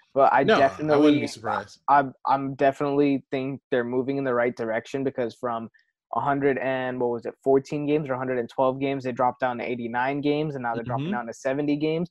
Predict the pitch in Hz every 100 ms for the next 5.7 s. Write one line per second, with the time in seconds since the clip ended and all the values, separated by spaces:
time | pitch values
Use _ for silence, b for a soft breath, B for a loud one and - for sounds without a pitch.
0 | b 127 127 135 131 156 147 147 139 -
1 | 143 139 131 131 127 127 120 - _ _
2 | - 135 131 143 139 123 135 127 117 -
3 | - _ _ - 147 139 135 139 135 -
4 | 127 - 147 - 139 139 135 117 - 143
5 | - 139 139 135 135 160 151